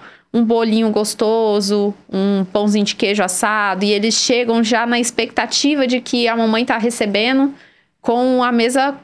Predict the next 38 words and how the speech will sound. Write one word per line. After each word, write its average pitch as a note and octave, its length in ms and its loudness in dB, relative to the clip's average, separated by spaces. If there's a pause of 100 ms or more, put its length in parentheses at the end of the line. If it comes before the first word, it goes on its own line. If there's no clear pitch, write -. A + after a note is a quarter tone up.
(280)
posta C4+ 680 0
e, G#3+ 260 0
e G3+ 480 0
com G#3+ 160 -2
carinho, A3+ 720 0
e G#3 100 2
ali A3 320 0
eles A#3+ 280 0
vão A#3 380 0
poder G#3+ 320 0
conversar G#3+ 840 0
sobre G#3+ 300 -2
como G#3 260 0
foi G3+ 220 -2
o G3+ 60 0
dia F#3 240 -2
deles. F#3 880 -2 (720)
Então, A#3+ 600 0
acho D4+ 260 0
que - 80 0
são E4+ 300 0 (180)
detalhes, D4 720 0
assim, A#3 320 0
sabe, A#3+ 400 -2
que A3+ 100 -2
fazem A#3 360 0
toda A#3+ 180 0
a A#3 40 0
diferença. A3 520 0
Ao A3+ 80 2
mesmo C#4 320 2
tempo C#4 580 0 (400)
de G#3 160 0
que A#3+ 140 0
eu B3+ 80 2
não C4+ 160 2
tenho C#4 300 0
essa, A3+ 800 0